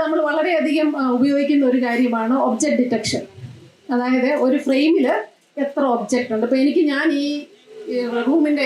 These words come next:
ഈ ഒരു ഹോളിന്റെ പടം എടുത്തു കഴിഞ്ഞാൽ ഈ റൂമിൽ എത്ര ആൾക്കാരുണ്ട് എന്ന് എനിക്ക് അൽഗോരിതത്തിനോട് ചോദിക്കാം. എത്ര മുഖങ്ങൾ ഉണ്ട്, എത്ര ആൾക്കാരുണ്ട്. അപ്പൊ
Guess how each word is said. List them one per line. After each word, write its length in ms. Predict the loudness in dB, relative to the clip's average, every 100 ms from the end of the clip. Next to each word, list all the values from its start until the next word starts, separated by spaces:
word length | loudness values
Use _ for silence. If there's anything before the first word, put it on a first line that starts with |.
| 0
ഈ 100 | 2 0
ഒരു 80 |
ഹോളിന്റെ 440 | 0 0 0 0 0
പടം 320 | -2 -2 0
എടുത്തു 180 | 0 0 -2
കഴിഞ്ഞാൽ 360 | -2 -2 -4 -6 -16 -4
ഈ 200 | 0 2 2
റൂമിൽ 340 | 0 0 -2 -2 -6
എത്ര 240 | -6 -4 -2 0
ആൾക്കാരുണ്ട് 640 | 0 -2 -2 0 2 2 0 -6 _ _ _ -18 -4 0
എന്ന് 200 | 2 2
എനിക്ക് 300 | 0 0 0 0
അൽഗോരിതത്തിനോട് 720 | 0 0 0 0 0 0 0 0
ചോദിക്കാം. 380 | -2 0 -2 -2 -6
എത്ര 220 | -4 -2 0 0
മുഖങ്ങൾ 520 | -2 -2 -2 0 0 0
ഉണ്ട്, 220 | 0 0 0 -2
എത്ര 140 | -2 -2
ആൾക്കാരുണ്ട്. 560 | -2 -2 0 0 0 0 -4 _ _ _ _ -6
അപ്പൊ 120 | -2